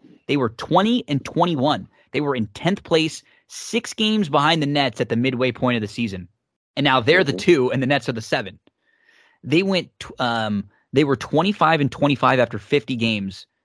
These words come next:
Speaker 1: Since then, they went twenty and six. They were the best team in the N B A, ranking first in both offense and defensive efficiency, and they've outscored opponents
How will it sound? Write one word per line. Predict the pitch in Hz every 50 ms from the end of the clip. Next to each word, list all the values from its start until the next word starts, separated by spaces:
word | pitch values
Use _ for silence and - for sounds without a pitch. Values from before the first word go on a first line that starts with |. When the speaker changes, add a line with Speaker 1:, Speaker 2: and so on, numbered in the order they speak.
| _
Speaker 1:
Since | - - - 156 151 -
then, | - 151 151 160 170 165 - _ _ _ _ _
they | - 117
went | 123 127 120 120
twenty | - - - 147 151 160 151
and | 123
six. | - - - 131 90 - - - - - - _ _ _ _ _ _ _ _ _ -
They | 123
were | 123 120
the | 110
best | 107 - 139 151 - -
team | - - 156 143
in | 135
the | 131 131
N | 131 131
B | 123 120 120 117
A, | 117 120
ranking | 117 117 117 113 107 110 107
first | - - - 127 127 131 - -
in | - 123 110
both | 104 110 113 107 98 - -
offense | 113 117 123 127 - 135 131 123 117 - - _
and | - 117 131 160 175
defensive | 143 135 120 - 127 120 113 120 107
efficiency, | 98 - 110 104 - 107 98 - 107 104 104 - _ _ _ -
and | 107
they've | 120 117
outscored | 123 123 113 - - 127 127
opponents | 120 113 - 120 120 120 117 117 117 -